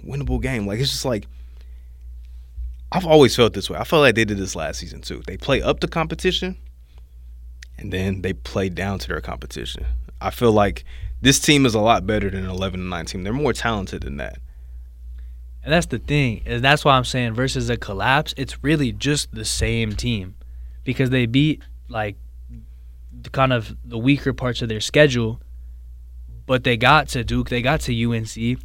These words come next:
Speaker 2: and they were in those games, but the late game execution was so poor that they fell apart. And at most of these games in this losing stretch, it's the same thing.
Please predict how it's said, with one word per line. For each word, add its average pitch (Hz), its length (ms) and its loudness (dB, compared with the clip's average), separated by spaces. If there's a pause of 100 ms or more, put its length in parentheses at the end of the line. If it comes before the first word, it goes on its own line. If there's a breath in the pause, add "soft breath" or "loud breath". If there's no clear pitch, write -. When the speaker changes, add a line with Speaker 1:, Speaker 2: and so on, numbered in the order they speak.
Speaker 2:
and 131 140 -8
they 160 100 6
were 165 140 8
in 165 180 6
those 143 220 4
games, 156 260 6
but 135 180 0
the 117 100 2
late 139 280 4
game 123 220 4
execution 123 760 -2
was 104 160 -8
so 113 260 -4
poor 113 420 -4
that 104 100 -8
they 107 140 -6
fell 117 220 -2
apart. 135 400 0 (380 loud breath)
And 123 140 0
at 117 60 2
most 151 260 6
of 123 60 2
these 131 180 4
games 120 240 0
in 113 80 -2
this 104 140 -6
losing 120 340 2
stretch, 107 340 -2
it's 127 180 -6
the 113 120 -4
same 123 420 2
thing. 127 500 0